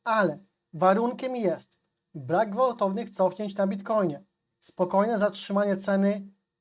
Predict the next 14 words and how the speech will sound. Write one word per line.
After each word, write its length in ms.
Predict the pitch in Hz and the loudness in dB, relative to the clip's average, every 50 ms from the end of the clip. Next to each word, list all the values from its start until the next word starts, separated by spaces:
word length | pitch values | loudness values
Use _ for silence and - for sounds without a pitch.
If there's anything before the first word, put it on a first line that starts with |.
| _ _ - | _ _ -2
poniżej 560 | - 202 220 247 269 233 165 156 143 139 143 | -2 0 0 0 -2 -2 -2 -2 -4 -4 -4
lub 320 | 170 214 254 - - _ - | -4 -4 -4 -6 -12 _ -4
powyżej 600 | 247 240 196 170 185 180 170 165 180 180 180 185 | -2 -2 2 6 8 8 8 8 6 4 4 0
A 120 | 185 180 | -6 -6
T 140 | 180 - 202 | -4 -4 -6
H. 380 | - - 240 226 202 165 147 - _ _ _ _ _ | -6 -4 -2 -2 -2 -2 -4 -8 _ _ _ _ _
Tylko 280 | - 220 254 247 - 254 | -6 -6 -6 -2 -2 -4
wtedy 280 | - - 226 214 196 | -2 -2 -4 -4 -4
kapitał 420 | 202 226 - 196 226 196 240 220 214 | -4 -4 -4 -4 -4 -4 -2 -2 0
może 220 | 214 196 196 196 | 0 -2 -2 -2
spokojnie 800 | 196 - - 226 214 196 - - 214 208 214 226 226 240 247 247 | -4 -6 -4 -6 -6 -6 -2 2 2 2 2 2 0 -4 -4 -4
przepłynąć 680 | - - 247 240 - - - 190 185 180 180 170 156 | -6 -6 -8 -8 -8 -4 0 2 4 4 4 2 2
w 60 | 151 | 2
altcoiny". 720 | 175 165 170 165 - - - 185 180 180 165 147 139 127 | 2 2 2 0 -4 0 2 2 4 4 2 0 -4 -10